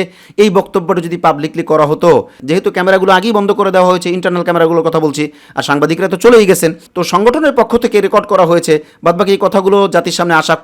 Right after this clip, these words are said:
খুব বেশি প্রয়োজন আমি অন্তত মনে করি। এবং আমি এটা দাবি করে বলতে পারি, যদি এই, এই বক্তব্য কখনো প্রকাশ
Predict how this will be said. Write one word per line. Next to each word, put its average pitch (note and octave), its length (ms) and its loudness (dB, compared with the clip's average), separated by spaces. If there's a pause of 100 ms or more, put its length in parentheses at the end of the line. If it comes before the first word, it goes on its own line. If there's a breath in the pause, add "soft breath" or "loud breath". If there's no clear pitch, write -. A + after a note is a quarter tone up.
খুব B3+ 160 -4 (160)
বেশি G3+ 180 0
প্রয়োজন G3 420 4
আমি G3 240 2
অন্তত F#3 260 -2 (420)
মনে E3 280 2
করি। G2+ 160 -4 (380)
এবং A3 140 6 (120)
আমি A#3 120 2
এটা C4+ 140 2
দাবি F3+ 240 2
করে B3 180 4
বলতে G3+ 220 4
পারি, E3+ 240 4
যদি A3+ 120 2 (100)
এই, G#3 60 -4 (120)
এই G3+ 140 4
বক্তব্য F3+ 280 -4 (140)
কখনো E3+ 200 2
প্রকাশ G3 320 -4